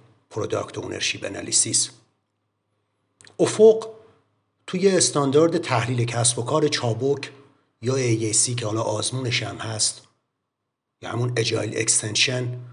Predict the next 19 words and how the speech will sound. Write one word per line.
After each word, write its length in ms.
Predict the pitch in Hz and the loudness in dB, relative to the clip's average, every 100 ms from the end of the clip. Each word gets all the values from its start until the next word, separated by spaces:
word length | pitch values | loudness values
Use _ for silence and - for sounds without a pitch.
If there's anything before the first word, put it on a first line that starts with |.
| - _ - | -20 _ -2
کاملاً 400 | 180 180 185 185 | 2 4 4 4
باز 320 | 170 175 - | 8 8 6
شده. 360 | - - - - - _ _ _ _ _ _ - | 0 -8 -12 -16 -20 _ _ _ _ _ _ -4
ولی 140 | 165 | 0
بد 280 | 202 214 214 | 4 6 6
نیست 240 | 214 196 170 | 4 2 2
مخاطب 480 | 147 147 - 175 | 2 0 0 0
مدیریت 600 | 196 175 135 131 127 127 123 | 4 4 4 4 2 2 0
محصول، 600 | 117 - - 160 160 - - | 0 0 2 2 0 -4 -6
شما 140 | 131 | -2
می‌خوای 240 | 143 143 151 | 0 2 2
مدیریت 560 | 135 117 113 117 110 | 2 2 2 0 -2
محصول 360 | 107 - 131 135 | -4 -4 -4 -2
رو 80 | 139 | 0
با 140 | 117 | 0
رویکرد 460 | 107 104 123 131 135 | -2 -4 -4 -4 -4
چابک 520 | - 110 107 131 - | -4 -4 0 0 0
ببریم 380 | 104 101 95 95 | -4 -6 -10 -10
جلو، 500 | 98 107 120 110 | -8 -2 0 -2